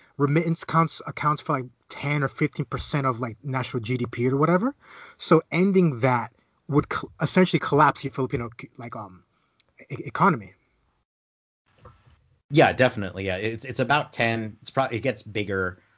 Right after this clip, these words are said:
Speaker 2: like, all the time. It's just keeping, <sighs> yeah, keeping the economy afloat. And again, like, if we're talking about the Philippine economy or, like,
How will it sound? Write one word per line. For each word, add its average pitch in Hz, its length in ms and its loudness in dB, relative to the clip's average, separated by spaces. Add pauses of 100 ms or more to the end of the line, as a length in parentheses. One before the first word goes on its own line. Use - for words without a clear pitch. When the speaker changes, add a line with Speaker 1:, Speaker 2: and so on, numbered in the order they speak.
(260)
Speaker 2:
like, 101 200 -4
all 101 120 0
the 95 80 -4
time. 87 480 -2
It's 87 100 -14
just - 280 -12
keeping, 98 600 -6 (520)
<sighs> - 500 -14
yeah, 110 240 2
keeping 117 420 -4
the 107 160 -2
economy 101 440 -2
afloat. 98 480 -2 (400)
And 131 140 4
again, 135 380 4
like, 117 280 0 (440)
if 117 80 -6
we're 123 100 -2
talking 131 180 0
about 123 120 0
the 123 60 -4
Philippine 117 460 -4
economy 101 640 -2
or, 98 120 -2
like, 95 140 -2